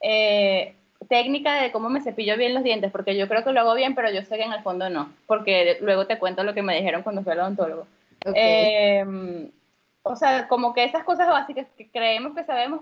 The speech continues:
Speaker 1: pero que te aseguro que no sabemos, porque
Speaker 2: Ok,
Speaker 1: yo
Speaker 2: buenísimo.
Speaker 1: siento que no lo sé
Speaker 2: Entonces
Speaker 1: bien.
Speaker 2: te hago luego esos videitos y lo, y lo subes, ¿no?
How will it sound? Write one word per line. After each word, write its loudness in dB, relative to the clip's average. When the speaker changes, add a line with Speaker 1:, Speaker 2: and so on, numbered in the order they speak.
Speaker 1:
pero -4
que -4
te 0
aseguro -2
que -2
no -6
sabemos, 0
porque -2
Speaker 2:
Ok, 4
Speaker 1:
yo 4
Speaker 2:
buenísimo. -2
Speaker 1:
siento -8
que 2
no -8
lo -16
sé -2
Speaker 2:
Entonces -4
Speaker 1:
bien. -6
Speaker 2:
te 2
hago 2
luego 2
esos -10
videitos -2
y -8
lo, -4
y -6
lo -2
subes, -2
¿no? -6